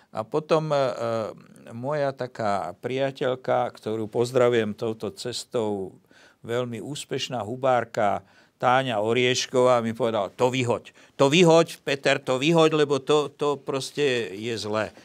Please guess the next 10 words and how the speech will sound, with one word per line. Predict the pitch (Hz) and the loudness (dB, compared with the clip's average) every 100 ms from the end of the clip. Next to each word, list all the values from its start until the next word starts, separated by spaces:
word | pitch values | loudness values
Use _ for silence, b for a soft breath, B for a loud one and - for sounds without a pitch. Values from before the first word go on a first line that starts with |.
| B - | B -14
Takže, | 120 135 156 147 | -10 -2 -2 -2
takže | 147 156 160 156 | -8 -6 -4 0
ako | 220 - 294 | -2 0 -4
je | 175 | -2
to | - | -4
s | 135 - | -6 -8
tým, | 151 139 | -8 -8
e, | 120 98 117 - - - - - 107 113 | -8 -8 -10 -10 -12 -14 -18 -14 -10 -8
hríbom | 139 139 120 117 | -6 -4 -4 -4
satanským? | 120 113 110 92 90 - 87 | -6 -4 -6 -6 -14 -18 -20